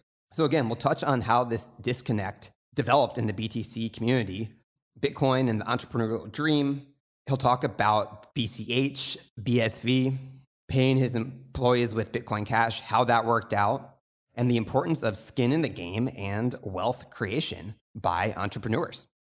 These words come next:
A really fun episode. This can only be found on read dot cash. I won't use any other publishing platform to get the message out. R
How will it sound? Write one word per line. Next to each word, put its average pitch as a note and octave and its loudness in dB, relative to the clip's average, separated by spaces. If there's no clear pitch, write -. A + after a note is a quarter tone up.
A B2 -2
really D#3 4
fun A#2 0
episode. A2 0
This C3 -2
can B2 -2
only C#3+ 2
be C#3+ 0
found A2+ 2
on G2+ -2
read A2 -4
dot A2+ 0
cash. G2 -4
I G#2 -4
won't G#2 -2
use G#2 -6
any G#2+ 0
other G#2+ 0
publishing G2+ -6
platform G#2 -4
to F#2+ -8
get F2+ -8
the F#2 -8
message G2 -4
out. E3 2
R G#2+ 2